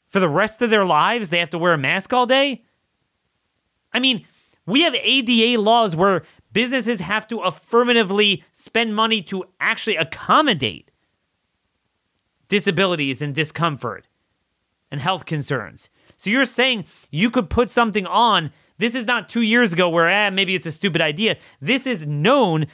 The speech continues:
to only cause problems and certainly not help. How could that not be, like, poisoning? "Oh, hey,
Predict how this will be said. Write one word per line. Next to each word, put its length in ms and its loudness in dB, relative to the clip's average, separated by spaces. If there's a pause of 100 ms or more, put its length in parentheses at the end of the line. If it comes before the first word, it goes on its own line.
(100)
to 220 -4
only 340 2
cause 320 0
problems 480 0
and 180 -6
certainly 420 0
not 220 0
help. 400 0 (240)
How 320 -4
could 260 -4
that 180 -2
not 240 -2
be, 160 0
like, 180 0 (400)
poisoning? 460 2
"Oh, 120 0
hey, 300 -2